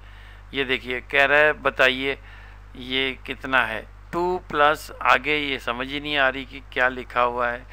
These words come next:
इसको दोबारा कर लीजिए, फॉसेट पे दोबारा क्लिक कर लीजिए,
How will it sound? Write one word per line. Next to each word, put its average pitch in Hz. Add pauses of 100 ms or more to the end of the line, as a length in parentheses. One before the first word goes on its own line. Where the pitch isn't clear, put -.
(320)
इसको 135
दोबारा 117
कर 135
लीजिए, 135
फॉसेट 123
पे 131
दोबारा 113
क्लिक 131
कर 131
लीजिए, 123